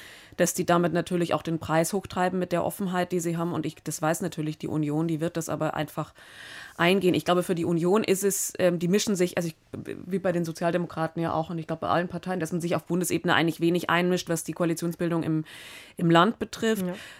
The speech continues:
Speaker 1: Aber für die Union ist es natürlich auch nochmal eine wichtige Option, die sich damit auch nochmal zusätzlich ergibt. Es gibt, ne, Hessen, es gibt Baden-Württemberg,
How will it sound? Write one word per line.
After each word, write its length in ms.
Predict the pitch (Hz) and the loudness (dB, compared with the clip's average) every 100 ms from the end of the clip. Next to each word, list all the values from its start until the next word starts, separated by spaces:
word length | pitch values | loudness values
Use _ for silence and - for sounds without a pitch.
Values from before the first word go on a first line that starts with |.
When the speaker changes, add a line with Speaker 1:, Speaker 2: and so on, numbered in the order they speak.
| - - | -2 4
Speaker 1:
Aber 220 | 180 180 | 6 6
für 240 | - 180 | 4 0
die 100 | 175 170 | 2 2
Union 380 | 175 170 196 | 2 4 4
ist 120 | 202 196 | 2 0
es 100 | 180 | 0
natürlich 420 | 180 190 185 180 | -2 0 -2 2
auch 60 | 175 | 2
nochmal 280 | 180 175 170 | 2 2 0
eine 100 | 156 | 0
wichtige 380 | 202 208 165 | -2 -2 0
Option, 580 | - - - 190 185 208 | 0 0 -4 0 2 2
die 140 | 175 170 | 2 2
sich 240 | 170 170 | 2 0
damit 360 | 170 170 170 - | 0 2 0 -2
auch 120 | 165 | -2
nochmal 240 | 165 165 | 2 0
zusätzlich 420 | - 185 180 170 160 | 0 -4 -2 -2 -2
ergibt. 320 | 156 180 - | -2 -4 -6
Es 100 | - | -6
gibt, 240 | 214 - 190 | -6 -6 -4
ne, 120 | 196 | -2
Hessen, 380 | 185 196 - 196 | -2 -2 -2 -4
es 100 | - | -4
gibt 180 | 185 - | -8 0
Baden-Württemberg, 760 | 185 185 175 180 185 180 175 | 2 4 2 0 2 2 2